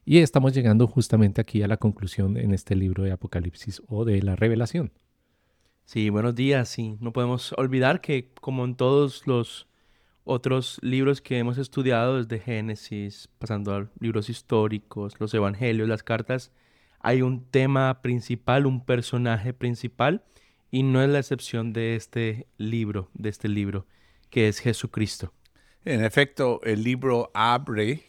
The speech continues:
Speaker 3: comienza la revelación de Jesucristo.
Speaker 2: Ujú.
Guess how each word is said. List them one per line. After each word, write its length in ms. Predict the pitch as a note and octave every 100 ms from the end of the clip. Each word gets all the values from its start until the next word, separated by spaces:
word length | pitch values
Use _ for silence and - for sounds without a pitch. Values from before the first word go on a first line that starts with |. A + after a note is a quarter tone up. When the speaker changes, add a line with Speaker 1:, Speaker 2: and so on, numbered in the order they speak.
| -
Speaker 3:
comienza 760 | G#2 G#2 A#2+ A#2+ - G#2 B2 _ _ _
la 220 | - G#2
revelación 1040 | G2+ G#2+ G2+ G2+ G2+ - A2+ A2+ A#2 A#2+ - -
de 120 | G2+
Jesucristo. 800 | - G2 - - F#2+ - - F#2+
Speaker 2:
Ujú. 300 | A#2 F#2+ G#2+